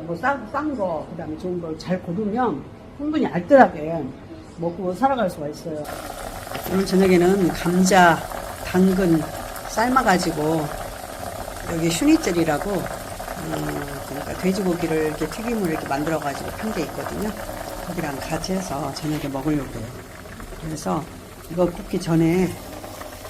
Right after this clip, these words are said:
양파를 먼저, 붉은 양파를 이렇게 구워서 같이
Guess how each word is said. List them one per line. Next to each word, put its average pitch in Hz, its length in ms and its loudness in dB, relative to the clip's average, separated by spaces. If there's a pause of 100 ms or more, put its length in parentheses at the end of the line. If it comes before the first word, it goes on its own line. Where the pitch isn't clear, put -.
(220)
양파를 175 560 2
먼저, 147 280 -2
붉은 185 320 2
양파를 147 600 0 (180)
이렇게 143 280 -8 (760)
구워서 165 480 0 (180)
같이 165 500 0